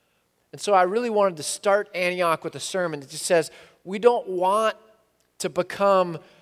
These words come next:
a large church for a large church's sake.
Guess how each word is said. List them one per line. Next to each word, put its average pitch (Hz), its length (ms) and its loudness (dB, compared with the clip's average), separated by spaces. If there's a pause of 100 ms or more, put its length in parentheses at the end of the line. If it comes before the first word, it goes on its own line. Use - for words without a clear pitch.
(1000)
a 156 80 2
large 175 560 2
church - 600 -2
for - 240 -8
a 143 60 0
large 147 460 0
church's - 400 -8
sake. - 460 -6